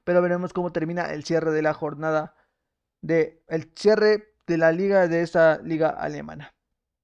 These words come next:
Y ahora va lo interesante, va lo emocionante.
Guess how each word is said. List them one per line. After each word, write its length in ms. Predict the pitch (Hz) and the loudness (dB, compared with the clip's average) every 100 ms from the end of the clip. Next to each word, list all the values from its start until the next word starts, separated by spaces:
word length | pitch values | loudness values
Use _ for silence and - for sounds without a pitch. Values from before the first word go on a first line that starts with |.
| _ _ | _ _
Y 80 | 175 | -2
ahora 120 | 196 | 2
va 140 | 185 190 | 4 4
lo 100 | 185 | 2
interesante, 540 | 165 170 170 220 196 | -2 -4 -4 -2 0
va 120 | 190 | 2
lo 220 | 196 190 - | 2 0 -2
emocionante. 800 | 170 165 175 196 202 202 208 | -4 -4 -6 -6 -2 -2 -2